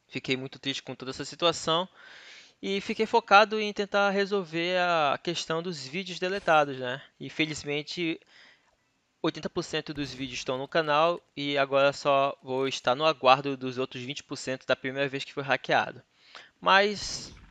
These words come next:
não sendo devolvidos os vídeos da primeira vez, vou continuar com o canal assim mesmo, porque já falta muito pouco pra monetizar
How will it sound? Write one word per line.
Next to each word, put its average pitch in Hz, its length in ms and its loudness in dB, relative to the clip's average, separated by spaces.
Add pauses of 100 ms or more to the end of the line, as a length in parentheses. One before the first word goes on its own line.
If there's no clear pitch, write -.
(140)
não 220 240 0
sendo 196 300 -2
devolvidos 165 560 -2
os 127 80 -16
vídeos 135 460 -10
da 135 100 2
primeira 131 380 0
vez, 175 480 -4
vou 170 100 -4
continuar 160 380 -6
com 160 100 -12
o - 20 -16
canal 156 220 0
assim - 160 -4
mesmo, 156 240 -4
porque 156 340 -4
já 160 140 2
falta 160 260 -4
muito 160 260 -8
pouco 151 280 -6
pra 143 360 0
monetizar 143 600 -4